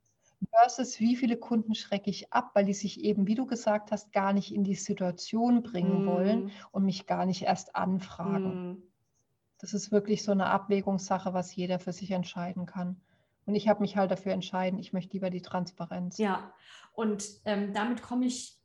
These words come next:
Speaker 2: dann auch noch gleich zu meiner, ähm, nächsten Frage. Du hast ja schon so ein bisschen gesagt, also, äh, mit dem Preis runtergehen, das würdest du nicht machen,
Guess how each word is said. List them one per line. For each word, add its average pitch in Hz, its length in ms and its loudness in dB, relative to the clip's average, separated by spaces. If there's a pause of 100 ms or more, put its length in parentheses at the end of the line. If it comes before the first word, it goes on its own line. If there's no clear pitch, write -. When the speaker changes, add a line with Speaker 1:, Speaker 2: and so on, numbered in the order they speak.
Speaker 2:
dann 214 180 -4
auch - 240 -10
noch 196 160 -10
gleich 220 260 -8
zu - 140 -8
meiner, 202 480 -4
ähm, 185 180 -6
nächsten 226 320 -6
Frage. 180 560 -8 (760)
Du 185 140 -6
hast 214 160 -6
ja 240 60 -2
schon 226 180 -4
so 214 80 -2
ein 202 60 -2
bisschen 220 280 0
gesagt, 185 500 -4
also, 185 400 -6
äh, 196 120 -4
mit 196 140 -2
dem 185 60 -8
Preis 240 300 -2
runtergehen, 220 380 -2
das 180 180 -4
würdest 190 240 -6
du - 60 -8
nicht 269 260 -4
machen, 277 520 -8